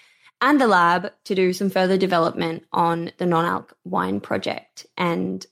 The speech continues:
holy moly, it was so exciting. I wanted to jump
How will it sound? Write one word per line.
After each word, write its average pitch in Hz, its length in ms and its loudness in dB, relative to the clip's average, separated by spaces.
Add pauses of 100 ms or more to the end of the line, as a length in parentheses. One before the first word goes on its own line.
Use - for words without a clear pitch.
(120)
holy 403 460 2
moly, 285 600 0
it 220 80 4
was 214 280 0
so - 440 2
exciting. 185 680 2
I 185 180 0
wanted 180 360 -4
to 180 240 -4
jump 170 320 -8